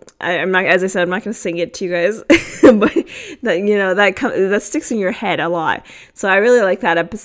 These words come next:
this episode in general. Um, uh,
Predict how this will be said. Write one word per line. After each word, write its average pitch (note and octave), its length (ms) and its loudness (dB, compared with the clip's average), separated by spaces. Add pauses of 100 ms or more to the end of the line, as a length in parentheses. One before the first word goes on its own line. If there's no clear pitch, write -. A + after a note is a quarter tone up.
(140)
this F3+ 240 -6
episode F3 400 -2
in E3 80 -6
general. E3 480 -4
Um, E3 520 -4 (560)
uh, F#3 220 0